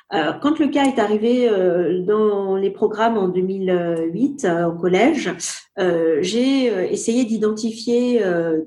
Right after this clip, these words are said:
d'où venait, euh, cette, euh, cette démarche et surtout si elle faisait sens pour les géographes universitaires. Ça a donné lieu d'ailleurs à un article dans la revue Recherche en éducation. Euh, et, euh, la réali-, et la, le résultat, c'est que non.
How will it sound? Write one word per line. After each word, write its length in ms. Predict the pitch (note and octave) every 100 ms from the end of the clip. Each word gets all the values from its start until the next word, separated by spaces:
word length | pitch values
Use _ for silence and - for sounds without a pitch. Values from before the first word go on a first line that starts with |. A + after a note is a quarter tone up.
| -
d'où 120 | A#3+
venait, 680 | A3 A3 A3 G#3+ A3 A3 G3
euh, 140 | E3+
cette, 380 | E3+ F3 E3+ -
euh, 180 | D3+ D#3+
cette 220 | - F#3
démarche 720 | F3+ F#3+ B3 D4+ - - - -
et 40 | F#3 - _ G#3+
surtout 220 | A3 D#4
si 120 | B3+
elle 120 | G#3+
faisait 260 | A3 G#3+ G#3+
sens 340 | G#3+ C4 -
pour 120 | A#3+
les 80 | A3
géographes 400 | G#3+ G3+ A3 A3+
universitaires. 640 | G3 F#3 F#3 - - A#3+ A#3+
Ça 100 | F#3
a 40 |
donné 200 | F3+ F3
lieu 160 | F3+ G#3
d'ailleurs 300 | F3+ G3+ F#3
à 40 |
un 100 | E3
article 580 | E3+ - - - E3+ - _ _ _ _
dans 100 | F#3
la 100 | F3+
revue 240 | F#3 G3 G#3+
Recherche 380 | G3+ F3+ G3+ F#3
en 100 | F3+
éducation. 720 | F3+ F3+ F3 - B3 D#4+ - _ _ _ F#3+
Euh, 520 | F3 E3+ D#3+ C#3+ B2+ - -
et, 240 | F#3+ F#3+ F#3
euh, 340 | F3 D#3+ D#3 D#3+ D#3 - _ -
la 140 | F#3
réali-, 320 | F#3 F#3+ F#3+ -
et 80 | E3+
la, 460 | D#3 C#3 - - - -
le 100 | F#3+
résultat, 380 | F3+ F#3+ F#3 C#4+
c'est 180 | C#4+ G#3
que 100 | A#3
non. 240 | A#3+